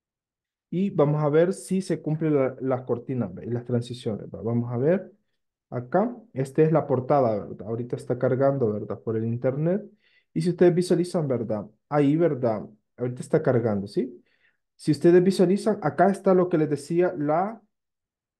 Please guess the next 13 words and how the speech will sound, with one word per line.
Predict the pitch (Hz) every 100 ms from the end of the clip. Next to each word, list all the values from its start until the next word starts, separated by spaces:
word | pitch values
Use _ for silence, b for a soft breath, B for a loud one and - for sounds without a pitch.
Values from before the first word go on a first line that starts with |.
| _ _ _
cortina, | - 143 - 165 127 107
¿sí? | - 196 240 - _ _ -
Mire, | 160 233 -
la | 147 147
cortina | 151 135 - 208 220 214
del | 139 139 135 131
logo | 180 202 180
de, | 190 180 -
de, | 135 131 123 110
del | 120 131 123 120 -
compañero | 123 123 123 127 151 156
publicista | 147 151 - 175 147
Jürgen, | 143 185 170 185 233